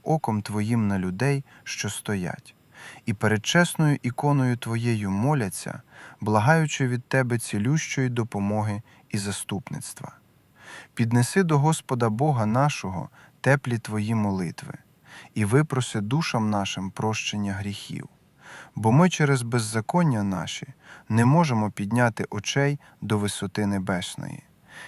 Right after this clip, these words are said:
ні піднести голосу моління до його в божестві неприступної слави. Серцем скрушеним і духом смиренним тебе, заступника милостивого перед владикою,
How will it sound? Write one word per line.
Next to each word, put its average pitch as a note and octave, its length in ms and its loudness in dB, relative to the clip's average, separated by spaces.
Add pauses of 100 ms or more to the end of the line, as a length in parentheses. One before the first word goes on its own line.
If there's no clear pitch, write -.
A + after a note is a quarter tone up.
(120)
ні A2 140 4
піднести C#3 540 2
голосу C3 500 0
моління A2 640 0 (320)
до G#2+ 160 0
його G#2+ 320 4
в - 20 4
божестві G#2+ 720 -2 (220)
неприступної F#2+ 880 -4
слави. - 500 -6 (760)
Серцем C#3 540 4
скрушеним G2 800 -2
і G#2+ 80 -4
духом A2 440 0
смиренним G2+ 680 -2 (380)
тебе, B2 300 6
заступника C3 760 0
милостивого A2 800 0
перед G2+ 300 -4
владикою, G2 760 -2